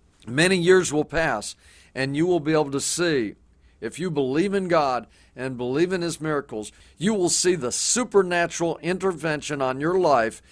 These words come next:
as you trust Him, because He will create a miracle in your life. I'm gonna give you one last story and tell you this and, and let you go. Long time ago, my father, when he bought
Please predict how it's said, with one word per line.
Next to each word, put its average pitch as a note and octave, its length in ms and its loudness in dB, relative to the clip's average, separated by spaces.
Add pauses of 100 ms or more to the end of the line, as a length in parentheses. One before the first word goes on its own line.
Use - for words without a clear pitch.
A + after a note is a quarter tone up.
(160)
as C#3 260 0
you C3 80 -4
trust - 520 0
Him, A2+ 240 -6 (720)
because C#3 400 0
He D#3 100 2
will C3 180 0
create C3 380 0
a A#2 40 -4
miracle D3 600 -4
in B2+ 140 -8
your B2+ 120 -4
life. A#2+ 280 2
I'm D#3 80 0
gonna F3+ 140 -2
give D#3 180 0
you D3 80 0
one D3 200 -4
last D#3 260 -2
story C3+ 260 2
and B2 100 -6
tell B2+ 160 0
you B2+ 100 0
this A#2+ 300 -4
and, G2+ 180 -10 (380)
and C3 160 -6
let C3 160 0
you B2 80 -8
go. A2 300 -2 (800)
Long D3 280 0
time D#3+ 220 2
ago, D#3 260 2
my C#3 200 2
father, B2 720 0 (480)
when A#2+ 120 -6
he C3 100 -4
bought C3+ 440 2